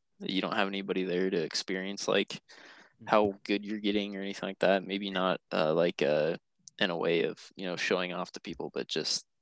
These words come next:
Speaker 1: you know, people there to share moments with.
Speaker 2: Mm-hmm.
Speaker 1: Um, it's very anticlimactic when you get to the top of your project
Speaker 2: <laughs>
Speaker 1: and there's nobody there to, you know,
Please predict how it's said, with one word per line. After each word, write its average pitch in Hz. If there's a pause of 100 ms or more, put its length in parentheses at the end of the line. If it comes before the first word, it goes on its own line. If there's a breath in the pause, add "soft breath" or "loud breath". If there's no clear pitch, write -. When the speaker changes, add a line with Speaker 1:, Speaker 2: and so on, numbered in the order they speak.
Speaker 1:
you 117
know, 90 (460)
people 113
there 95
to 90
share 92
moments 90
with. 87 (440 loud breath)
Speaker 2:
Mm-hmm. 113
Speaker 1:
Um, 95 (260)
it's 104
very 101
anticlimactic 90
when -
you -
get -
to -
the 80
top -
of 76 (460)
your 107
project 98 (280)
Speaker 2:
<laughs> -
Speaker 1:
and 104
there's 104
nobody 101
there 95 (380)
to, -
you 101
know, 90